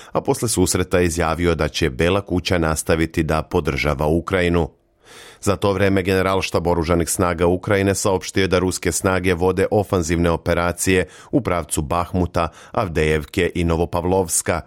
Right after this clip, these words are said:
Navodi se da ruske snage pokušavaju da zadrže teritorije koje su zauzele,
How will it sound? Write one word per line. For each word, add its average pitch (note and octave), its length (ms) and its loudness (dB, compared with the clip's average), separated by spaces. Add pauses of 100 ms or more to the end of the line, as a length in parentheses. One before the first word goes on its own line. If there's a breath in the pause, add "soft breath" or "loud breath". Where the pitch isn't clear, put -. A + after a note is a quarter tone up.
(340 loud breath)
Navodi F2+ 380 2
se - 140 -2
da F2 140 2
ruske E2+ 320 -2
snage F2+ 380 0
pokušavaju F#2 760 2
da E2+ 240 2
zadrže F#2 480 0
teritorije E2 640 0
koje D#2 240 0
su - 180 -6
zauzele, F#2 580 0